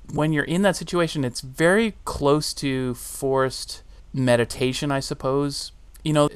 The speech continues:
there's a bit too much to it in, in that you've, you've gotta climb into this box or this, this container, that, this float tank, and, and you've gotta go to a place, and it, it's, it's probably a lot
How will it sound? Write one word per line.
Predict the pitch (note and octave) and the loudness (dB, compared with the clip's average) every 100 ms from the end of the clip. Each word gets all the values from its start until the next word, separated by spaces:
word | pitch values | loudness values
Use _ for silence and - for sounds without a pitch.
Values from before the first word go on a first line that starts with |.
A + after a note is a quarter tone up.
| - | -6
there's | - D3 D#3 D3 | -14 -4 -4 -2
a | |
bit | C#3 D#3 - | 0 0 0
too | - E3+ | -4 -2
much | B2 A2+ C3+ - | 2 4 2 -2
to | - D3 | -4 0
it | D3+ | 0
in, | D3 A#2 | 0 -2
in | A#2 C#3 A#2+ | -4 -4 -2
that | A#2+ A#2 | -2 -4
you've, | A#2+ A#2+ A#2+ A#2 - | -6 -6 -6 -8 -14
you've | - A#2+ | -12 -6
gotta | B2 A2+ | -2 -2
climb | A2+ - A#2 A#2 | -4 -4 -2 0
into | A#2 A#2 A#2+ | -2 -4 -6
this | A#2 G#2+ | -6 -6
box | - - G2 G2+ - - | -6 -4 -2 -2 -4 -8
or | G#2+ | -6
this, | G2+ G2 - - - | -4 -6 -8 -10 -8
this | G#2+ G2+ - - - - - - - - | -6 -6 -8 -12 -18 -20 -20 -20 -20 -10
container, | A#2+ A2+ - A#2 A2+ A2 A2 | -8 -6 -6 -4 -2 -2 -2
that, | G#2+ - | -4 -6
this | - - | -8 -8
float | - - A2 - - | -8 0 0 0 -8
tank, | - A2+ A2 - - - - - - - | -4 -2 -2 -4 -12 -18 -20 -20 -20 -16
and, | - A#2+ A2 G#2+ G#2 G2+ - F#2+ - | -2 2 2 2 0 -4 -10 -16 -10
and | B2 | -8
you've | A#2 | -2
gotta | A#2+ A2+ | 0 0
go | A2+ A2+ | 0 0
to | A#2 | 0
a | |
place, | G#2 - A#2+ A2 G#2+ A#2+ | -4 -2 0 0 -2 -4
and | A2 | -2
it, | A2 - | -4 -6
it's, | A#2 - - - - - | -8 -8 -14 -16 -20 -8
it's | B2 | -8
probably | - B2+ C3+ C3 A#2+ A#2 G#2+ - - - - - | 4 4 6 2 0 -2 -6 -14 -20 -20 -20 -2
a | B2+ | 0
lot | A#2+ A2+ A2+ - | 4 6 6 2